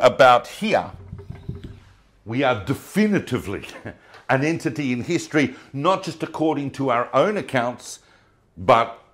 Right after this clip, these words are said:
we're actually being talked about in the histories of other peoples. We are a definitive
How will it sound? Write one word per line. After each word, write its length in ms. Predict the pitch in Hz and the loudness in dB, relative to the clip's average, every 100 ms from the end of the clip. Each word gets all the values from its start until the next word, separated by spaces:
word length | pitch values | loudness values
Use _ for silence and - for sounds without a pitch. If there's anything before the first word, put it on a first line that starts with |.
| _ - | _ -2
we're 240 | 107 127 | 4 6
actually 580 | 120 - - 107 107 98 | 4 2 -4 -2 -2 -4
being 380 | - 98 107 98 | -4 0 0 -2
talked 320 | - 110 107 | -4 -4 -4
about 380 | 95 98 95 - _ _ _ 123 | -2 0 -2 -8 _ _ _ -10
in 140 | 113 | -8
the 80 | 92 | -8
histories 680 | 104 - - 90 87 82 - - | -10 -14 -10 -8 -8 -10 -12 -8
of 160 | 90 - | -8 -8
other 240 | 98 98 | -10 -10
peoples. 800 | 85 110 104 90 80 67 - - - _ _ _ | -12 -10 -10 -8 -10 -10 -18 -20 -20 _ _ _
We 180 | 92 101 | -2 0
are 160 | 90 | 0
a 60 | 90 | -2
definitive 560 | 90 95 120 107 98 101 | -6 -8 -6 -6 -8 -8